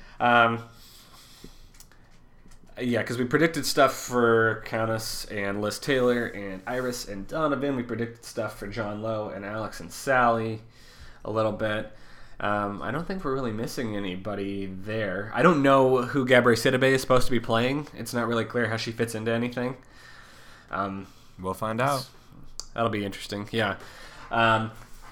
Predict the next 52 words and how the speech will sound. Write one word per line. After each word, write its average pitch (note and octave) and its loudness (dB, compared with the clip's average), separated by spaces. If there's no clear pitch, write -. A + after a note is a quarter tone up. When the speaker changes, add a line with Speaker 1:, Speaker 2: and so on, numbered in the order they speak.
Speaker 1:
we've E3+ 0
talked A#3+ 6
a C#3 2
little C#3+ 4
bit B2 4
about, A#2 2
uh, A2 2
ideas A#2 0
for B2+ -2
potential, A#2+ -2
um, G#2 -4
new C#3+ 4
seasons D#3 0
that E3 4
we've C#3+ 2
seen, D3+ 2
things C3+ 0
that A#2+ -2
have A2 0
been A2+ -4
hinted B2+ -4
at. A#2 4
At C3 2
one A#3 6
point B3+ 4
we F3+ 4
talked E3 2
about B2 2
The A2+ -2
Outbreak C3+ 0
being C#3 0
one, D3 0
but C3 0
I B2 2
think G3 -4
that C3+ -12
because C#3+ 0
they've A#2 2
carried C3 4
that A2 0
storyline A#2 0
on A2+ 2
and A#2 0
we've G#2 -4
revisited A2+ -2
the G#2+ -4
kids B2 -2
a - 0
number A#2 2
of A#2 4
times, A2+ 2
Speaker 2:
Mm-hmm. A2 -4